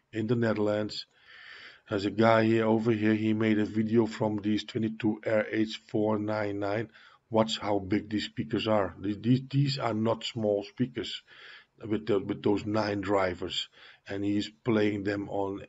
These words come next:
a, uh, Macintosh. Yes, a Macintosh. And believe me, it's the only video online because these speakers are so rare. Yes, and I'm not, not sure what they have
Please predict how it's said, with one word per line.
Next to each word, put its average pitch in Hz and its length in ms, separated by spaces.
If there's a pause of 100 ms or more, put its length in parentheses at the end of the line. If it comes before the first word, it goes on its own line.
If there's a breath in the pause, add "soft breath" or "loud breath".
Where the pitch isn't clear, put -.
a, 101 760
uh, 98 40 (460 soft breath)
Macintosh. 107 680 (1200)
Yes, 101 400
a 107 40
Macintosh. 101 600 (380 loud breath)
And 101 360 (200)
believe 110 340
me, 110 300 (200)
it's - 300
the 113 140
only 110 300
video 104 460
online 101 580
because 101 520 (1080 loud breath)
these 113 180
speakers - 440
are 98 100
so - 640
rare. 98 600 (280)
Yes, 95 420
and 92 160
I'm 95 100
not, 110 220
not 113 140
sure - 340
what 107 200
they 101 120
have 104 140